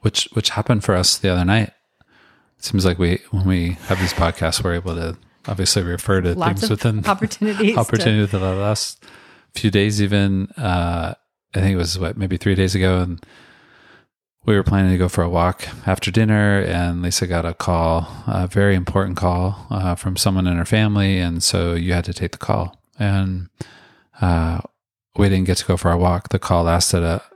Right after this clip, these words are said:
Speaker 1: a long time. Uh, by the time you were done, I was inside. It was getting dark. I, I was winding down for the evening. I think you even, you know, once you ended the call, you came and said, "Hey, you ready to walk now?" I was like, "Uh, no,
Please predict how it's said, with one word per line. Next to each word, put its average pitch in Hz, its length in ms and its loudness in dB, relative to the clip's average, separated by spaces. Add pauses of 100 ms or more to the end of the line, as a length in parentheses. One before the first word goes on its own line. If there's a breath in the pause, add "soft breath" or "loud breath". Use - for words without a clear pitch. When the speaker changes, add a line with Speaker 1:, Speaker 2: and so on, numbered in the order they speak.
Speaker 1:
a 92 100 0
long 90 180 2
time. 92 720 -2
Uh, 87 560 0 (100)
by 95 340 -2
the 90 100 2
time 90 560 0
you 92 160 0
were 87 80 0
done, 90 260 0
I 87 80 2
was 87 160 0
inside. 85 540 0
It 87 80 -4
was 82 260 -2
getting 92 240 0
dark. 82 460 0
I, 85 160 -4 (720 loud breath)
I - 80 0
was 87 180 0
winding 87 320 2
down 87 200 2
for - 80 -2
the 90 100 0
evening. 85 480 -2
I - 40 -10
think 95 200 -2
you 90 80 2
even, 82 420 -2 (200)
you 90 100 -2
know, 85 100 0
once 82 220 0
you 87 80 2
ended 87 320 -4 (100)
the 92 140 -2
call, 120 260 0
you 95 80 2
came 90 220 0
and 90 100 0
said, 101 160 2
"Hey, 120 120 4
you 98 80 2
ready 101 180 2
to 92 60 0
walk 101 280 0
now?" 87 240 0
I 85 40 -2
was - 160 -6
like, - 180 -6
"Uh, 123 200 2
no, 92 300 2